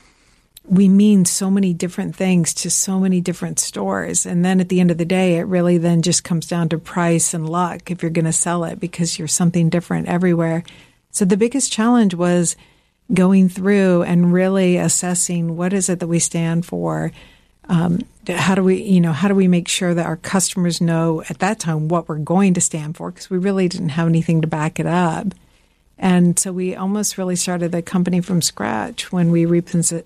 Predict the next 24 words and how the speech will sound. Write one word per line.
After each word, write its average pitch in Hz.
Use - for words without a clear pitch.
repositioned, 175
uh, 269
almost 170
seven 175
years 185
ago 170
now. 160
And 202
that 185
was 196
really, 180
um, 170
difficult 185
be-, 175
to 175
unwind 180
in 190
businesses 185
or 165
to 156
tell 170
other 180
businesses, 175
like, 160